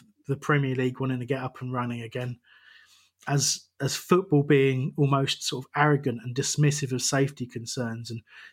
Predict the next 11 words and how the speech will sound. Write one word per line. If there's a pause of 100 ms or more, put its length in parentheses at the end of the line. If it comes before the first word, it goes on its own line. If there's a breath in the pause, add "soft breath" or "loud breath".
thinking
it's
above
other
people
and
all
this
kind
of
stuff.